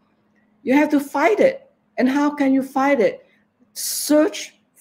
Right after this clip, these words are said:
find students from that school. Talk to them.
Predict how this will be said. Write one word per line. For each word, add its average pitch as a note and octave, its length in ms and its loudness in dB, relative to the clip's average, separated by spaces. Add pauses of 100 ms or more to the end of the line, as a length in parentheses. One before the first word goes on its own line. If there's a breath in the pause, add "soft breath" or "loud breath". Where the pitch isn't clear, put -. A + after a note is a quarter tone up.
(160)
find B3+ 520 0
students B3 600 -4
from F#3+ 240 -8
that - 220 -6
school. F#3 400 -4 (1160)
Talk F#4+ 180 -2 (140)
to A3+ 140 -4
them. E3 160 -6